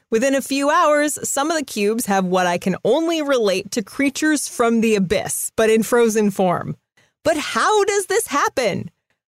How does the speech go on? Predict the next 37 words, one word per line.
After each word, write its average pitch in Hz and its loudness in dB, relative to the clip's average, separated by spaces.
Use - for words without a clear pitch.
Hopefully 339 0
this 302 -2
will 294 -2
be 254 0
one 254 2
you 262 0
can 269 0
address 226 0
on 240 0
your 220 2
show 349 0
and 302 -2
maybe 370 -2
include 359 -2
the 339 -2
photos 294 0
in 294 -6
the 302 -2
show 320 0
notes." - -4
Great 262 -2
question, 185 -2
Monica, 165 -2
and 185 0
we 262 2
have 294 0
indeed 262 0
included 208 2
a 214 2
link 175 0
to 196 -2
the 185 0
picture 170 0
in 190 2
the 185 2
show 170 -2
notes. - -6